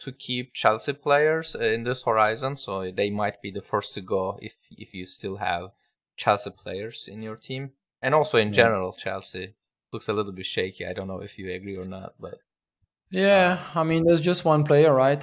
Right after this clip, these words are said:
Speaker 2: Palmer, who's doing so well. And,
Speaker 1: Hmm.
Speaker 2: uh, yeah,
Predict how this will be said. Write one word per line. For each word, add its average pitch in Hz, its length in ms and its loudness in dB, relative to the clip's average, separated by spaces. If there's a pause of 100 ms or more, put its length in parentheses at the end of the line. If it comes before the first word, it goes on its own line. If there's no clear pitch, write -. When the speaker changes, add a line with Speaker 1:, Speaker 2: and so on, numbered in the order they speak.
Speaker 2:
Palmer, 135 460 2 (120)
who's 120 200 -4
doing 123 240 -2
so 120 240 -2
well. 117 360 0 (200)
And, 107 280 -4
Speaker 1:
Hmm. 104 60 -6
Speaker 2:
uh, 104 400 -4 (1000)
yeah, 107 300 0